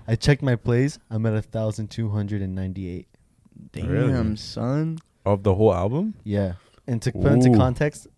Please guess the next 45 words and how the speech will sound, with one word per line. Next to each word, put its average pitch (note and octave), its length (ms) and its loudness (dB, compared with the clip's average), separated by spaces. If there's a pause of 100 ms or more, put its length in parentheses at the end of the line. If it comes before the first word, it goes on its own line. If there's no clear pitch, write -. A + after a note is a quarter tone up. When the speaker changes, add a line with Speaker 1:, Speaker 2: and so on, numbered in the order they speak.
(180)
Speaker 1:
El A#2+ 100 -2
Último B2 460 -2
Tu-, - 160 -12 (140)
El A2+ 140 -4
Último A#2 520 -4
Tour A2+ 180 -4
del A2 180 -6
Mundo, A#2 400 -4 (460)
I'm G#2+ 140 0
at, A2 60 0
like, G#2 260 -4
three G#2+ 140 2
hundred G2+ 300 0
plays. F#2 340 -4 (840)
Speaker 3:
Damn, A2+ 800 2
son. G2+ 520 -6
Wait, A2+ 180 4
how A2+ 80 2
much C3 140 -2
did D#3+ 100 -6
you D#3+ 100 -6
say? E3 140 -4
A D3 60 0
thousand A2+ 380 -2
what? C3+ 180 -2 (360)
Speaker 1:
A G#2 40 -6
thousand G#2+ 460 -2
two G#2+ 160 -4
hundred G2 320 -2
and F2+ 140 -2
ninety-eight, D#2+ 40 0
Speaker 3:
Wow. F#2+ 920 2 (160)
Speaker 1:
I A2 40 -12
think. D3 300 -10 (280)
Speaker 2:
Damn, B2 380 -4
son. A#2 280 -8
I - 60 -6
Speaker 3:
Where A#2 60 -4
Speaker 2:
feel A2+ 260 2
Speaker 3:
do B2+ 60 4
you A#2+ 60 2
Speaker 2:
like - 220 -10
after B2 380 -4
the A#2+ 100 0
concert, B2 640 -6